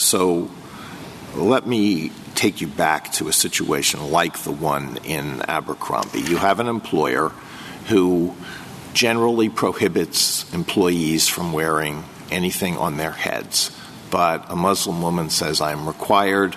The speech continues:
for religious reasons to wear a scarf on my head." And this links up with the issue of the reaction of coworkers. Suppose that the employer,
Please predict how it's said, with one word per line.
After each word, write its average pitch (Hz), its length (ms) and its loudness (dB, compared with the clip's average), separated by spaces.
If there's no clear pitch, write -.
for - 260 -2
religious 123 540 4
reasons 85 560 2
to 85 60 -6
wear 73 600 0
a - 120 -6
scarf - 680 0
on 71 380 0
my 69 340 -2
head." - 460 -6
And 95 420 0
this 165 420 4
links 143 380 4
up - 240 2
with 98 320 4
the 82 340 0
issue 82 560 2
of 78 400 2
the 90 80 2
reaction 85 580 0
of 85 140 -8
coworkers. 73 680 2
Suppose 190 600 4
that 87 280 2
the 110 140 4
employer, 104 640 6